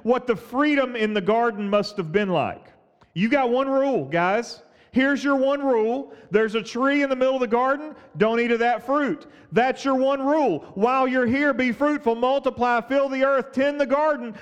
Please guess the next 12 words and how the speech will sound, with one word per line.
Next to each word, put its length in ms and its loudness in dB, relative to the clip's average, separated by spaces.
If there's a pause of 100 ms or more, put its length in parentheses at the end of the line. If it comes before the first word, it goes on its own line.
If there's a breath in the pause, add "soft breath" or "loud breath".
(120 loud breath)
But 240 0
your 140 2
one 300 0
rule 760 -2 (720)
is 220 0
don't 400 -2
touch 520 -2 (360 soft breath)
that 240 0
tree. 260 -2 (160 loud breath)
Now, 140 2
that's 240 -2
foreign 640 0